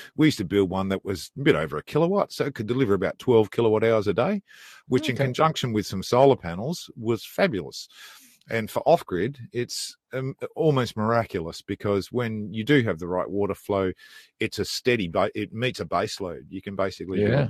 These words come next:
Speaker 1: ba-, a, a, you know, you keep your batteries floating beautifully and just keep them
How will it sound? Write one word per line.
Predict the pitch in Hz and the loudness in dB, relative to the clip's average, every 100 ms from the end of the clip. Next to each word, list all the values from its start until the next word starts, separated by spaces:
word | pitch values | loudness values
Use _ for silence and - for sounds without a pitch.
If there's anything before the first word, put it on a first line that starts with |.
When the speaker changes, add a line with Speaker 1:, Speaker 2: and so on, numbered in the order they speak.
| 90 | -2
Speaker 1:
ba-, | 117 85 92 | -6 -4 -4
a, | 90 - 101 98 | -6 -8 -10 -10
a, | 92 | -8
you | 104 92 | -4 0
know, | |
you | 95 95 | 0 0
keep | 120 101 | 0 -2
your | 85 | 0
batteries | 101 104 104 90 | 0 0 -2 -6
floating | - 104 104 95 82 82 - | -2 2 2 0 -8 -10 -6
beautifully | 95 104 110 101 78 78 73 - - - - - | 0 2 2 0 -6 -10 -12 -20 -20 -20 -16 -8
and | 92 | -4
just | 92 - | -4 -4
keep | 120 113 | -2 -2
them | 101 92 85 | -2 -6 -6